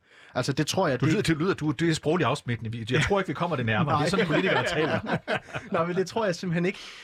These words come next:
Speaker 1: Jeg tror ikke, vi finder noget, der indikerer, at Mette Frederiksen, hun skulle have vidst noget før det, hun har, øh, fortalt om, eller det, de har gjort rede for i deres redegørelse.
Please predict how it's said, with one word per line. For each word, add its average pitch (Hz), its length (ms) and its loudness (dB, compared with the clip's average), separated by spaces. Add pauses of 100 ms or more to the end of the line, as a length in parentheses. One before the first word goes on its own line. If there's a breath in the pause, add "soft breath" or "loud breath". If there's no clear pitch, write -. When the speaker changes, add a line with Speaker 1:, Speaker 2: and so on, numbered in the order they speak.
Speaker 1:
Jeg 165 80 0
tror 208 120 0
ikke, 202 80 -2
vi 202 80 -2
finder 202 320 0
noget, 151 220 4
der 175 60 0
indikerer, 147 500 0
at - 80 -2
Mette 123 160 -4
Frederiksen, 131 320 -2
hun 147 100 -2
skulle 143 200 -2
have 120 60 -2
vidst 143 220 -2
noget 117 220 2
før 131 240 0
det, 123 200 -2
hun 120 120 -2
har, 110 240 0
øh, 107 180 0
fortalt 117 360 -2
om, 107 100 -2
eller 95 140 -2
det, 120 220 -2
de 123 80 0
har 113 60 0
gjort 95 240 -2
rede 113 180 2
for 92 140 0
i 98 60 0
deres - 220 -6
redegørelse. 110 600 -4